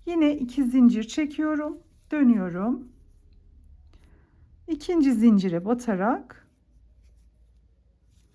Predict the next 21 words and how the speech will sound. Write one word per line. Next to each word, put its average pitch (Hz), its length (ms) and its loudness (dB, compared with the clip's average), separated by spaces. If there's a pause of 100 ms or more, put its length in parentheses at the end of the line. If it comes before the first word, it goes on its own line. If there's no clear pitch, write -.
(540)
ya 254 120 6
orada 262 300 6
beş 294 200 4
zincir 311 340 4
çekip 302 420 0
yine 294 240 8
en 220 400 4
dibe 175 200 0
batabilirsiniz. 170 760 -6
Orada 262 540 0
ama 339 260 2
şey, - 300 -2
kabarıklık 240 600 2
olsun 175 300 -6
ucunda. 170 580 -4 (560)
Yani 202 200 0
onun 233 220 6
sayıyla 226 480 2
bir 208 60 -2
alakası 202 600 -4
yok. 262 440 -6